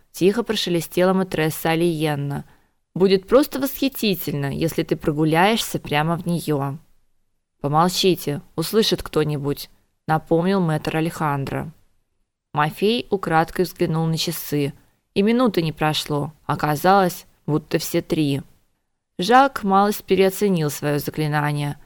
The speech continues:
Работа заняла не пять минут, а все шесть с половиной. Но всё же настал, наконец, долгожданный момент, когда мэтр Вельмир отступил на шаг,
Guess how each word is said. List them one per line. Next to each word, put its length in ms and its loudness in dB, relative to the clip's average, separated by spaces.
Работа 480 4
заняла 420 2
не 140 0
пять 380 0
минут, 380 -2
а 120 -4
все 260 -2
шесть 380 -2
с 40 -12
половиной. 760 0
Но 100 -2
всё 200 0
же 100 -2
настал, 540 2
наконец, 500 0
долгожданный 720 0
момент, 560 -2
когда 320 4
мэтр 320 0
Вельмир 580 0
отступил 500 0
на 160 0
шаг, 400 0